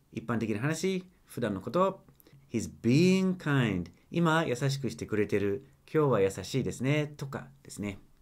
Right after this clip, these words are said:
このシートでまた短文を作るわけですから、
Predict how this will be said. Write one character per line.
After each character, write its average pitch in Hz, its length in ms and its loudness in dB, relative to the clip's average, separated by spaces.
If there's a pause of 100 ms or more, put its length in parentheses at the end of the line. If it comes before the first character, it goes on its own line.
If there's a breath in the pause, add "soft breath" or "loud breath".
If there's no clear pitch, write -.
こ - 120 -4
の 208 100 2
シ 220 160 4
ー 220 40 0
ト 196 80 2
で 185 100 4
ま 185 120 2
た 202 120 2
短 165 380 0
文 170 160 2
を 165 100 2
作 143 200 -4
る 147 80 4
わ 143 80 4
け 135 80 2
で 110 100 4
す - 80 -6
か 113 100 -2
ら、 190 300 0